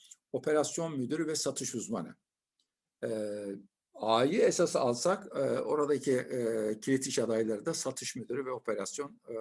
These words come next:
A uzmanı. Şimdi dolayısıyla iki tane aday, e, kilit iş var. Bunların biz neyisine bakacağız? E, kilit iş, e, özelliği taşıyıp taşımadığına bakacağız.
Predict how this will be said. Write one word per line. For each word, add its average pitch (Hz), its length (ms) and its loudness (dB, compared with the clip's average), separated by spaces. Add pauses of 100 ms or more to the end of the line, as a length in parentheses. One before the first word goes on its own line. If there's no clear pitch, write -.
(240)
A 131 300 4
uzmanı. 82 380 -14 (480)
Şimdi 139 400 -4 (340)
dolayısıyla 131 380 -2
iki - 160 -8
tane 127 180 0
aday, 139 400 0
e, 117 220 -2
kilit 117 240 -8
iş - 180 -8
var. 95 120 -12 (1000)
Bunların 175 480 2
biz 165 180 -4
neyisine 160 540 -2
bakacağız? 170 560 0
E, 123 140 -2
kilit 143 280 -4
iş, - 160 -6
e, 135 140 -4 (480)
özelliği 135 400 0
taşıyıp 147 380 -4
taşımadığına 104 680 -6
bakacağız. 143 520 -4